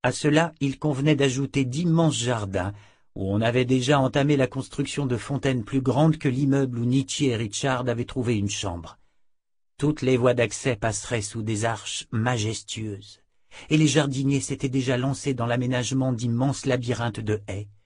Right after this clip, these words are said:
Sur les collines environnantes, on avait planté des arbres avec une rigueur géométrique qui forçait l'admiration.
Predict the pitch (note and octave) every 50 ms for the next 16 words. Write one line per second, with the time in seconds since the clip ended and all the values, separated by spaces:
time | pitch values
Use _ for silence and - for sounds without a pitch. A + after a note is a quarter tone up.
0 | _ _ _ _ _ _ _ _ - - - - A#2+ G#2 G#2+ G#2 G#2 G2+ A#2 G#2+
1 | G#2 G#2 A2 A2 G2+ G2+ G#2 G2 G#2+ G#2 F#2+ G2+ G2+ G#2 G#2+ A#2 A#2+ G#2 - G2
2 | F#2 F#2+ G2 F#2+ F#2+ G2 F#2+ F#2+ - G2+ G2+ G#2+ G#2 A#2 G#2+ G2 G2 G2+ F#2 F#2
3 | G#2+ G#2+ G#2 G2+ F#2 F2+ F2 F2 - F#2 F#2 - G2 G2 G2 G2 A2 G2+ G#2+ A2
4 | G2+ G2+ G2 G2+ G2+ G2 G2 G2 F#2+ G2 - - - G#2+ G2+ - - - - A2+
5 | G2+ - - - A2+ - - - A2 F#2+ G2+ F#2+ F#2+ G2 F2 D#2+ F2 - - -
6 | - F2